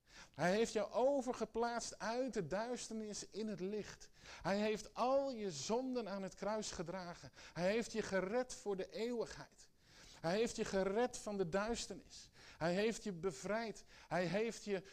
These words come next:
verlost. Hij heeft je. Vul zelf in. Jij weet wat hij voor jou betekent. En dus kijken we altijd weer naar hem.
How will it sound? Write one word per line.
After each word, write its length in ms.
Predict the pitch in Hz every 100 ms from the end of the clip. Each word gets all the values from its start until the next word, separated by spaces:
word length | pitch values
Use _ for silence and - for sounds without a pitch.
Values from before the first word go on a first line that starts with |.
| -
verlost. 640 | - 202 208 240 233 -
Hij 200 | 160 185
heeft 380 | 175 214 226 -
je. 220 | 202 180 - - - _ _ _ _ _ _ _ _ _ _ _ _ _ _ _ _ _ _ _ _ _ _ _ _ _ _ _ _ _ _ _ _ _ _ _ _ _ _ _ _ _
Vul 200 | - 147
zelf 340 | 139 135 -
in. 160 | 156 _ _ _ _ _ _ _ _ _ _ _ _ _ _ _
Jij 200 | 113 165
weet 240 | 170 165
wat 120 | 135 135
hij 200 | 139 -
voor 140 | 127
jou 180 | 131 131
betekent. 640 | 123 160 160 135 - - _ _ _ _ _ _ _ _ _ _ _ _ _ _ _ _ _ - - - - _ _ _ _ _ _
En 160 | - 160
dus 240 | 262 254
kijken 300 | - 214 190
we 60 | 175
altijd 340 | 190 214 190
weer 160 | 175 180
naar 180 | 156 147
hem. 160 | 151